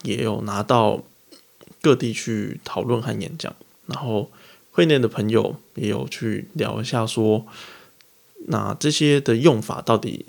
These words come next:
怎么用，然后什么时候用。最终我发现它是一个还蛮明确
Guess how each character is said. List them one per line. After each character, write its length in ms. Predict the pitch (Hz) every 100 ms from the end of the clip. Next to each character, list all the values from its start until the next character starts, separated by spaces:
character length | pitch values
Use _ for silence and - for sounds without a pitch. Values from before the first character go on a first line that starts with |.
| -
怎 120 | - 98
么 100 | 107
用， 220 | 135 - - _
然 120 | -
后 40 | 101
什 120 | -
么 80 | 101
时 80 | 101
候 120 | 113
用。 140 | 104 - - _ _ _ _ _ - -
最 80 | 165
终 120 | 143
我 60 | 107
发 160 | 113
现 140 | 117 120
它 160 | 117
是 160 | 113 117
一 100 | 107
个 260 | 107 107 -
还 240 | - 110
蛮 220 | 107 104
明 360 | 110 127 104 113
确 500 | 123 - 175 113 -